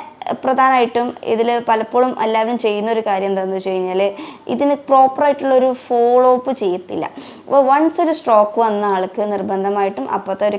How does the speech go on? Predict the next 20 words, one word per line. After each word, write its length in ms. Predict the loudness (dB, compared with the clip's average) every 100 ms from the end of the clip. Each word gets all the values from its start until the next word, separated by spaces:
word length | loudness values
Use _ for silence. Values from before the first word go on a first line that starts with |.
| -2
കെയർ 240 | -4 -4 -2 -2
മാത്രമല്ല, 540 | -2 -2 -4 -4 -4
അത് 180 | -6 -4
കറക്റ്റായിട്ടുള്ള 480 | -6 -2 -2 -2 -2
ഫോളോ, 360 | -2 0 0 0 -2 -4 -10 -4
ഫോളോ 300 | 2 6 6 6
അപ്പും 220 | 0 -6 -10 -20 -20 -2
സപ്പോർട്ടീവ് 460 | 0 4 4 2 -2 -2
ട്രീറ്റ്മെൻറ്റും 580 | -4 -2 -2 0 -2 -2
അതേപോലെ 380 | 0 0 0 -2 -2
തന്നെ 260 | -4 -4 -6
ഫിസിയോതെറാപ്പിയും 920 | -8 -4 -2 -2 -2 -4 -4 -6 -8 -10 -16 -4
മസ്റ്റായിട്ട്, 680 | -2 -2 0 2 2 0 -2 -4 -14 -4 2
ഏഹ്, 480 | 4 4 2 0 0
കൊണ്ടുപോകണം 680 | 0 0 0 0 0 0 -2
എന്നുള്ളതാണ് 680 | -4 -4 -2 -2 -2 -4 -4
പ്രധാനമായിട്ടുള്ളൊരു 680 | -4 -2 -2 -4 -4 -4 -4
ഫാക്ടർ 420 | -6 -6 -6 -4 0
പറയുന്നത്. 460 | 0 -2 -4 -4 -4 -6 -18 -20 -20 -16 -4
ഉം, 440 | -2 -2 -4 -6